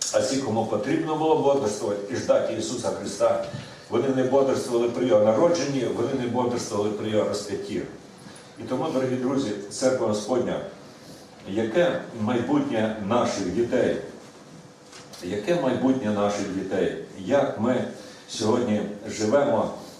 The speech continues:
як ми бодрствуємо? Як ми бодрствуємо, коли ми розпочинаємо день, коли ми працюємо, коли нас оточують, коли ми в Дім Божий йдемо,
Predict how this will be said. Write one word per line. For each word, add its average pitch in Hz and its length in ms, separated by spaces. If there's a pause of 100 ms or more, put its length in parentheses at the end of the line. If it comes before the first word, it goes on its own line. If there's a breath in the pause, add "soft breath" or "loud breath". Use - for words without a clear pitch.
(180)
як 107 380
ми 117 120
бодрствуємо? 95 1000 (480)
Як 131 240
ми 147 80
бодрствуємо, 135 760
коли 123 240
ми 123 200
розпочинаємо 113 800
день, 104 280 (540 loud breath)
коли 135 180
ми 143 80
працюємо, 110 840
коли 127 180 (140)
нас - 300
оточують, 123 600
коли - 200
ми 147 140
в - 100
Дім 143 140 (100)
Божий 139 360
йдемо, 117 440